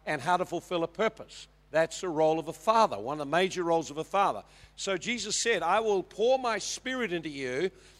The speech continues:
and the Holy Spirit I put inside you will bear witness you belong, you're the, that God is your Father,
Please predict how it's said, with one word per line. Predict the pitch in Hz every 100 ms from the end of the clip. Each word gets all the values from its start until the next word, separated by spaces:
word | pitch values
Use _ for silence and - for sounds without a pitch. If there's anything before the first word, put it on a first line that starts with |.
| _
and | 185 160
the |
Holy | 185 277
Spirit | 247 - 226
I | 214
put | 190 202 196
inside | 180 165 - 254 262 233
you | 123 147 147 180 - - -
will | 151 170 220 233 233 220
bear | 135 226 254
witness | 226 262 233 208 -
you | 208
belong, | 202 190 185 220 247 220
you're | 180 185
the, | 185 156
that | 170 170
God | 185 208
is | 220 -
your | 175
Father, | - 233 208 160